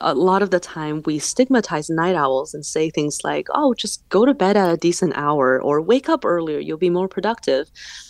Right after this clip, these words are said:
Um, but I think that's really unfair to us night owls, uh, because, you know, there's a good reason why we humans evolved to have a variety of, of, um,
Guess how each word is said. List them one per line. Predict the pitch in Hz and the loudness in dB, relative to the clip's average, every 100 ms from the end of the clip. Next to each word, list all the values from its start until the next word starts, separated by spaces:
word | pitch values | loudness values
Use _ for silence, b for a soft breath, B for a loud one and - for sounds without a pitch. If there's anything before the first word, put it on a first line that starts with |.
| - | 2
Um, | 180 175 | 4 6
but | 269 | 6
I | 381 | 6
think | 427 415 330 | 8 8 8
that's | 240 - - | 6 2 -6
really | 175 185 180 170 | 2 4 6 4
unfair | 156 147 - 147 - - | 0 -2 -2 -2 -2 -2
to | 147 | 0
us | 143 - | 0 0
night | 156 139 139 | 0 2 2
owls, | 143 156 214 262 B B B - | 4 6 6 4 B B B 4
uh, | 180 170 | 4 6
because, | 214 233 254 233 220 214 - - | 4 2 4 6 4 4 -8 0
you | 277 | 2
know, | 214 190 | 4 2
there's | 208 208 202 - | 4 2 0 -4
a | 185 - | -6 2
good | 254 220 | 0 2
reason | 180 220 254 185 | 0 0 0 -2
why | 147 147 147 147 | -2 -4 -2 -4
we | 147 160 | 0 0
humans | 165 185 185 165 143 139 - - - - 165 | 0 2 4 4 2 -4 -14 -14 -10 -4 -2
evolved | - 180 170 175 190 - | 6 6 10 8 8 4
to | 165 | -2
have | - 147 - | -2 -4 -2
a | 160 | 0
variety | 170 180 202 254 233 156 - - B B B | 2 4 4 6 4 2 -6 -10 B B B
of, | 165 147 156 151 - 135 | 0 0 -10 -14 -12 2
of, | 165 170 - - | 2 2 -4 -2
um, | 156 143 135 | 0 2 0